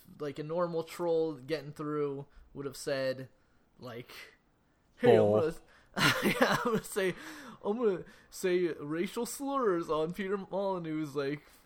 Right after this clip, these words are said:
Speaker 1: like, Twitter page." No, it even was, like, one of two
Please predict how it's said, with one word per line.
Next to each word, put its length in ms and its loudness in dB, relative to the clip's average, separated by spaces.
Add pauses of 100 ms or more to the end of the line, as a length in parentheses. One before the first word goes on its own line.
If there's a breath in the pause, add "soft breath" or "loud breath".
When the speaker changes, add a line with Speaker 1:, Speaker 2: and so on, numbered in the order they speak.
(200)
Speaker 1:
like, 240 -10 (680)
Twitter 260 -2
page." 300 -4
No, 200 -2
it 200 -6
even 240 0
was, 160 0
like, 280 0 (400 soft breath)
one 300 0
of 200 -4
two 460 -2